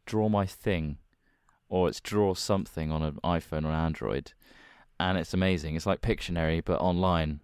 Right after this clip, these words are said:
with other people. So you get, like, fifteen seconds or so to write, uh, to draw something, and everyone else has to guess what it is. So you're given the word by the game, and it's amazing. I love Pictionary, so this game, naturally, I love playing.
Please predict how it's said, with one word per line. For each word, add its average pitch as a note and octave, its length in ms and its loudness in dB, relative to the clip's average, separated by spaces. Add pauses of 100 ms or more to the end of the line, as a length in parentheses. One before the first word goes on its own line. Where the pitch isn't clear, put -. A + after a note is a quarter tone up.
with F2+ 140 -4
other E2+ 180 0
people. D#2+ 600 -4
So E2+ 220 2
you F2 160 2
get, F#2+ 280 2
like, E2+ 360 -2
fifteen F2+ 420 -2
seconds F2+ 340 0
or D#2+ 100 -6
so D#2+ 360 0 (520)
to F#2 140 0
write, F2 240 4
uh, E2+ 120 0
to F#2 120 -6
draw G2+ 280 4
something, E2 360 -2
and E2+ 60 2
everyone E2 220 0
else E2 120 0
has E2 160 -4
to - 60 -6
guess E2 320 -2
what D#2+ 120 -2
it - 80 -2
is. D#2 420 -4
So - 160 -2
you're F2 100 4
given F2 240 0
the D#2+ 80 -4
word D#2+ 340 0
by D#2+ 140 0
the D#2+ 80 0
game, D2+ 340 0 (600)
and E2+ 420 0
it's - 140 -8
amazing. F2 420 0 (140)
I F#2 100 0
love F2+ 180 0
Pictionary, F2 520 -2
so F2 380 0
this F2+ 200 -4
game, F2+ 300 -2
naturally, F2 600 -4 (420)
I F2 100 -2
love F2+ 180 2 (220)
playing. F#2 340 -2